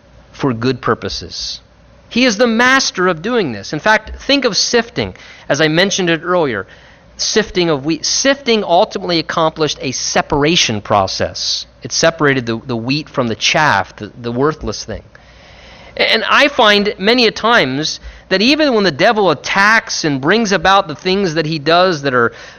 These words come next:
painful and problematic in people's lives, that a lot of times God, in his superintending over all things, he uses those things for a separation process. And sometimes he will use even the rotten things the devil does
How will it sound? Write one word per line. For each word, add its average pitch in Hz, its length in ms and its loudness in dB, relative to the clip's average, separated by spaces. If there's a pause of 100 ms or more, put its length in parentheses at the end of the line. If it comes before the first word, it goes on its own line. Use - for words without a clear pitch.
(280)
painful 202 640 2
and 123 120 0
problematic 185 640 2
in 165 80 -2
people's 175 400 -4
lives, 156 380 2
that 190 120 2
a 190 60 2
lot 233 240 2
of 311 80 0
times 196 300 0
God, 208 300 4
in 160 80 -2
his 156 180 -4
superintending 190 880 -2
over 156 240 0
all 156 160 4
things, 170 440 -4 (640)
he 247 140 2
uses 247 460 2
those 196 260 0
things 202 440 0 (540)
for 208 160 0
a 180 60 4
separation 247 720 2
process. - 760 -4 (340)
And 202 120 0
sometimes 247 480 2
he 254 160 2
will 220 260 0
use 214 640 0
even 247 280 0
the 196 80 2
rotten 196 360 2
things 208 280 -2
the 180 80 0
devil 180 280 2
does 175 420 2